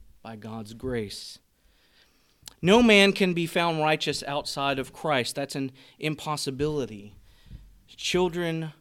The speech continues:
of wrath are those who are lost and headed quickly towards eternal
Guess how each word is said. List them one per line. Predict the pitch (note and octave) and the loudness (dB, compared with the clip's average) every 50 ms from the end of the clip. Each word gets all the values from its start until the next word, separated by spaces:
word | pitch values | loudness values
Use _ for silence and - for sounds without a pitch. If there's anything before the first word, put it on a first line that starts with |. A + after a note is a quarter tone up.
| _ - | _ -10
of | - C3+ A#2+ A2+ | -8 -8 -8 -6
wrath | A#2+ A#2+ C3 C#3+ D3 C#3+ C#3+ C3+ - | -4 -2 0 2 2 2 0 0 -2
are | C3 A#2+ | -4 -4
those | B2 C3+ D3 D3+ D3+ C#3+ - | 0 2 2 2 2 0 -2
who | - C3+ B2+ | -4 -4 -2
are | B2 A#2+ | -2 -2
lost | A#2 A#2 B2 C3+ C3 B2+ B2+ - - | -2 -2 0 0 0 0 0 -4 -8
and | B2+ B2 A#2 A2 | -10 -10 -10 -8
headed | B2 C3 B2 B2 A#2+ A2 | -8 -6 -6 -6 -6 -8
quickly | - - - E3 D#3 - - C3+ B2 A2+ | -10 -8 -8 -8 -8 -8 -8 -10 -8 -10
towards | - - D3 C#3+ C3+ C3 B2+ - - | -10 -8 -6 -4 -4 -4 -6 -10 -14
eternal | C3 A#2 - - C#3 C3 C3 B2+ B2 A#2 | -14 -14 -12 -12 -10 -10 -8 -8 -10 -12